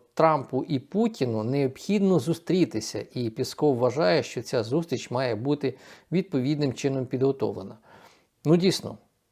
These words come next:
зустріч має готуватися, але поки що в Саудівській Аравії, наприклад, Трамп сказав, що він не планує зустрічатися з Путіним.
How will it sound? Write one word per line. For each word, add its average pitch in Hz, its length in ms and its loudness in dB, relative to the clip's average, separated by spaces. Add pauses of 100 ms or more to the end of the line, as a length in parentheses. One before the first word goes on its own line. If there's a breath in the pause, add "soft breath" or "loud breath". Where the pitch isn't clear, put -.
зустріч 160 360 -2
має 165 140 0
готуватися, 151 720 2
але 156 180 4
поки 180 280 -4
що - 180 -4
в - 60 -4
Саудівській 202 580 2
Аравії, 113 280 6
наприклад, 113 640 -2 (500 loud breath)
Трамп 202 240 0
сказав, 175 320 2
що - 140 -4
він 165 120 2
не 185 80 0
планує 151 440 2
зустрічатися 120 600 -2
з - 80 -10
Путіним. 113 640 -4